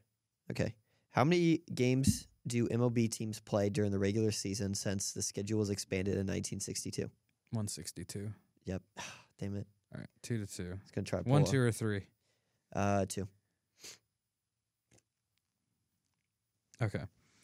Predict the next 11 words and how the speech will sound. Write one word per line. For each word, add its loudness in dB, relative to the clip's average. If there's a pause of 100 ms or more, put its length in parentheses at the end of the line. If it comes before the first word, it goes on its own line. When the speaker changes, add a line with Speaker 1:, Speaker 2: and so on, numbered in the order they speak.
(420)
Speaker 2:
What 4
team 2
did 2
Randy 2
Johnson 0
play 0
for -2
when -2
he 0
threw 0
the -4